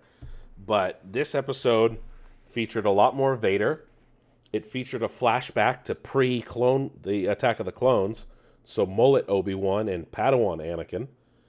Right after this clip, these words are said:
And that, that flashback was interwoven into the story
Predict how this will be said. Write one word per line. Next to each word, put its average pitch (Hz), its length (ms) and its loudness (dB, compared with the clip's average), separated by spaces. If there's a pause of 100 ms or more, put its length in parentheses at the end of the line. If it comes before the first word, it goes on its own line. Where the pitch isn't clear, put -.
(340)
And 95 220 -2
that, 127 260 0 (160)
that 120 380 0
flashback 117 580 0
was 92 140 -4
interwoven 104 720 0
into 101 200 -4
the 90 80 -10
story 98 640 -2